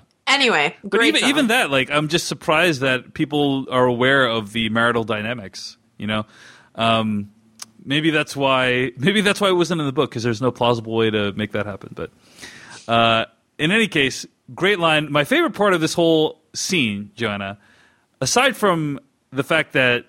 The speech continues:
Speaker 2: they order this guy's tongue get cut off, and they, and that whole thing is shot very, uh, artistically with Sansa and the Hound in the foreground, and then,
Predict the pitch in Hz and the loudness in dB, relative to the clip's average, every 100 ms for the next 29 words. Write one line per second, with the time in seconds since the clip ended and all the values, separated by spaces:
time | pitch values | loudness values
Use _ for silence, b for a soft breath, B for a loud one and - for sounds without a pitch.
0 | _ 113 120 135 143 151 135 - 131 117 | _ -8 -2 2 2 2 0 0 0 0
1 | - 147 135 110 113 107 107 113 110 107 | -2 -2 -2 -4 -2 -2 -2 -2 -2 -4
2 | - 117 110 104 B B 110 143 143 - | -2 -4 -4 -8 B B -2 0 0 -4
3 | _ 123 - 175 160 151 143 135 - - | _ -16 -2 2 4 4 2 0 -4 -2
4 | 160 143 127 117 b b b - 127 - | 0 2 0 -6 b b b -2 0 2
5 | - 151 151 117 131 127 123 120 113 113 | 2 2 0 0 0 2 4 2 2 0
6 | - 110 104 104 101 - 120 147 135 135 | -4 -4 -4 -4 -8 -4 -4 -2 -4 -4
7 | 120 107 101 101 b b b - 123 - | -2 -2 -2 -8 b b b -2 -2 -2
8 | - _ - 147 143 - 135 123 120 127 | -18 _ -4 -2 0 0 0 0 -2 0
9 | 123 120 110 110 123 120 117 110 110 113 | 0 0 -2 -4 0 0 2 0 0 -2
10 | 117 117 | -2 -4